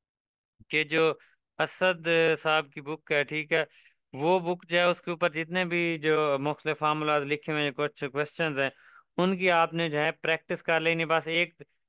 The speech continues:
एक आध दिन में आप उसकी प्रैक्टिस करें तो हो जाएगी, इतनी मुश्किल नहीं। फिर कंप्यूटर है, तो कंप्यूटर के लिए सबसे पहले तो आपने इसकी कीज़ याद करनी है,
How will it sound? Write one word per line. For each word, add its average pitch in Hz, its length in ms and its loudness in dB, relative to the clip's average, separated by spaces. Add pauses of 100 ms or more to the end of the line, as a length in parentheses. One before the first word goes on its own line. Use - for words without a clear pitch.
(160)
एक 190 260 4
आध 185 180 4
दिन 175 200 -2
में 180 160 0
आप 165 260 2
उसकी 165 260 -8
प्रैक्टिस 170 420 -2
करें 170 240 -2
तो 156 120 0
हो 156 140 4
जाएगी, 151 240 0
इतनी 151 160 -6
मुश्किल 143 360 -4
नहीं। 131 120 0
फिर 139 180 -2
कंप्यूटर 160 540 -2
है, 156 120 2 (440)
तो 175 100 2
कंप्यूटर 185 440 -2
के 190 120 0
लिए 185 120 2
सबसे 190 300 0
पहले 185 260 2
तो 180 100 2
आपने 175 360 4
इसकी 170 240 -6
कीज़ 170 340 -2
याद 175 260 4
करनी 165 360 0
है, 160 140 -2